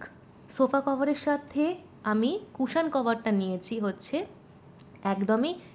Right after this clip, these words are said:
ক্রিম কালারের, যাতে একে অপরকে সুন্দরভাবে কমপ্লিমেন্ট করে। এই দেখো, এমন কিন্তু তোমরা সোফা কভার, আহ,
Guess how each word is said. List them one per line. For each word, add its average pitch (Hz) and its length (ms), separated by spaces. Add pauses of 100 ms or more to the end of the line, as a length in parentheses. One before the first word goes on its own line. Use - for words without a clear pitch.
(160)
ক্রিম 285 260
কালারের, 175 460 (240)
যাতে 208 280
একে 202 300
অপরকে 214 360
সুন্দরভাবে 226 880
কমপ্লিমেন্ট 196 600
করে। 180 280 (1040)
এই 240 140
দেখো, 247 260 (120)
এমন 233 380
কিন্তু 247 340
তোমরা 226 340
সোফা 233 420
কভার, 214 360 (600)
আহ, 196 180